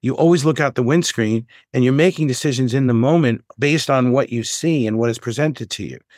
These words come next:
And so we need methods that are behaving in this way in situations that are very dynamic and very changing, like driving a car. If we're trying to predict the stock market in, in a stable environment,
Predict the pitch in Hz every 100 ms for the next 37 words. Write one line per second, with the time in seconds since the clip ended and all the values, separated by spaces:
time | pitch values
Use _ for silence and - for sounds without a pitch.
0 | _ _ - 131 - 143 147 180 185 143
1 | 139 - 139 101 98 - 123 - 113 120
2 | 113 110 _ _ - 127 165 196 202 101
3 | 98 104 - 110 113 113 113 _ _ -
4 | 127 - 156 143 131 156 160 127 120 110
5 | 117 120 127 117 110 110 120 113 104 107
6 | 117 175 139 95 95 90 92 87 101 113
7 | 165 156 87 - - _ - 127 127 -
8 | 139 127 120 117 110 - - - 104 -
9 | 107 123 151 170 _ _ - - 113 113
10 | - 123 117 107 - - - - 107 104
11 | 107 101 107 113 139 175